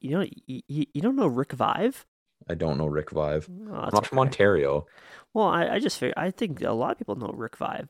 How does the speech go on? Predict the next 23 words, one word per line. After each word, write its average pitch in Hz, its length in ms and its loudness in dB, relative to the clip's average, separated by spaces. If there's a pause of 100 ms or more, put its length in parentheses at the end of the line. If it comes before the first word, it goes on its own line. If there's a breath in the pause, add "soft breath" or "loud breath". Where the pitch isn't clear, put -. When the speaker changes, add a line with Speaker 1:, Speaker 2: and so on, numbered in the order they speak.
Speaker 1:
but - 140 0
that, 226 220 0
that's 359 200 -4
okay. - 340 -12 (240)
Speaker 2:
When 107 240 4
did 110 80 8
he 101 120 6
play? 76 160 2
Like, 73 140 -2
the 67 80 -4
fifties? 104 640 -2 (480)
Speaker 1:
No, 208 160 -8
he 127 100 -4
played 170 300 -4
in, 180 60 -6
like, 170 140 -6
the - 180 -8
eighties. - 540 -8 (400)
Speaker 2:
Ah, - 200 -2
it's - 300 -12 (180)
basically - 360 -6
the - 80 -6
fifties. - 640 -2